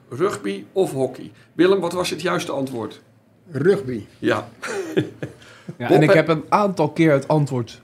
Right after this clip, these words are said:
Speaker 3: sjoelen binnengekregen.
Speaker 2: Ja.
Speaker 1: Ja.
Speaker 3: Maar, eh, Willem, jij kon toch heel goed sjoelen?
Speaker 2: Ja.
Speaker 1: Ja.
Speaker 3: Tegen?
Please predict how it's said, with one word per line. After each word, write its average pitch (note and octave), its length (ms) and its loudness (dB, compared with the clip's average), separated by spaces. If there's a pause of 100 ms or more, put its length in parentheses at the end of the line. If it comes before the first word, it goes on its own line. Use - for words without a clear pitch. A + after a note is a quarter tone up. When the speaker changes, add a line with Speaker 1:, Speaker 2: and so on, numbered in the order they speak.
Speaker 3:
sjoelen F3 560 4
binnengekregen. G#2+ 840 0
Speaker 2:
Ja. D#3+ 120 4
Speaker 1:
Ja. C3 360 0
Speaker 3:
Maar, B2+ 380 4
eh, B2 120 0
Willem, D3+ 300 4
jij C#3 140 4
kon D3 160 0
toch B2+ 160 0
heel C3+ 180 8
goed G3+ 220 -2
sjoelen? A2+ 340 0
Speaker 2:
Ja. G#2+ 180 -12 (260)
Speaker 1:
Ja. A2 220 -6 (120)
Speaker 3:
Tegen? C#3+ 460 0